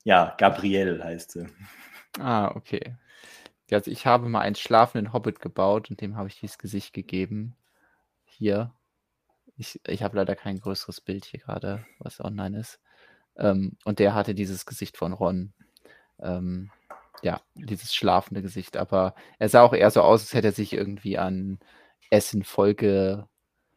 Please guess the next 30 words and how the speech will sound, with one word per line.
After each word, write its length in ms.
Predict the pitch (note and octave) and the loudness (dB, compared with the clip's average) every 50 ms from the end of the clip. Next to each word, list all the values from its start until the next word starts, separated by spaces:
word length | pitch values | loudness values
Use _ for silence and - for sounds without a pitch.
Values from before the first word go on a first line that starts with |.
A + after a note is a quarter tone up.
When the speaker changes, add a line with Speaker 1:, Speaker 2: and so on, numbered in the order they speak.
| _ _ _ _ _ _ _ - | _ _ _ _ _ _ _ -12
Speaker 2:
ähm, 340 | - G2 F#2+ F#2+ G2+ G2+ G#2 - | -8 -8 -8 -8 -10 -12 -16 -6
vollgefressen 800 | - - A2 G#2+ G2+ G#2+ - - - - G2 G2 - - A2 G2 | 2 4 4 4 4 0 -8 -6 -2 -2 -2 0 0 -4 -4 -4
und, 380 | - - - - - G2+ - | -4 -4 -6 -8 -8 -10 -12
äh, 240 | - - - F#2+ F#2+ | -10 -6 -6 -4 0
wäre 100 | G2+ F#2 | 0 0
dann 140 | F2 F#2+ F#2 | 0 0 -2
da 140 | F2+ F2+ E2+ | -2 -2 -2
irgendwie 220 | - G2+ G2 G2 - | -2 -4 -8 -10 -12
zusammengesackt, 760 | - A2 G2 - F#2 F#2+ G#2+ G#2 G2+ F#2+ - - - _ _ - | -10 -10 -6 -6 -6 -6 -8 -12 -14 -10 -10 -10 -10 _ _ -8
weil 320 | - F2 F2 F2+ F#2+ F#2 - _ _ _ - - | -6 -6 -4 -4 -6 -8 -10 _ _ _ -20 -20
das 220 | - - A2 G#2 | -18 -14 -14 -14
sieht 220 | - - G2+ - | -12 -12 -10 -10
nicht 160 | A2 G2 - - | -10 -8 -4 -2
nach 160 | G2 F#2 - | -4 -2 -4
gesundem 400 | - G#2 - A2+ G2+ G2 G#2+ - | -8 -8 -8 -8 -8 -8 -10 -10
Schlaf 340 | - - G#2+ F#2+ F#2+ F#2+ - | -8 -4 -2 -2 -2 -2 -4
aus, 320 | - - G2+ F#2 - - | -8 -8 -8 -10 -12 -12
was 200 | - - - - | -14 -14 -12 -10
da 360 | - G2 F#2+ F#2 F#2+ G#2+ G#2 _ _ | -10 -6 -6 -6 -6 -8 -10 _ _
auf 160 | - - - | -20 -12 -4
diesem, 380 | - C#3+ A#2+ - - - - - - - _ _ _ | -2 -2 -2 -2 -2 -4 -4 -6 -8 -12 _ _ _
Speaker 1:
<laughs> 200 | - G3+ A3 _ | -20 -20 -20 _
Speaker 2:
auf 100 | - - | -20 -14
diesem 220 | - G#2 G2 G#2 - | -14 -12 -12 -12 -8
Kopf 240 | - G#2 F#2+ - | -8 -8 -8 -8
dargestellt 580 | - - G#2+ G#2 A#2 - - - G#2 G#2 G#2 - | -12 -14 -12 -12 -14 -14 -10 -10 -10 -10 -10 -12
wird. 260 | - A#2+ A2+ - - - - - _ _ _ _ _ _ _ _ _ _ _ _ _ _ - - - - - - - - - _ _ _ _ - - - _ _ _ _ _ _ _ - - - - | -10 -10 -10 -12 -16 -20 -20 -20 _ _ _ _ _ _ _ _ _ _ _ _ _ _ -20 -20 -20 -20 -20 -20 -20 -20 -20 _ _ _ _ -20 -20 -20 _ _ _ _ _ _ _ -20 -20 -18 -12
Speaker 1:
Ja, 300 | - G#2 G2 G2 G2 F#2+ | -8 -6 -4 -2 -2 -4
Speaker 2:
Ja. 80 | G2 G2 G#2 G#2 | -4 -6 -2 2
Speaker 1:
also 180 | G2 A2 - | 2 2 2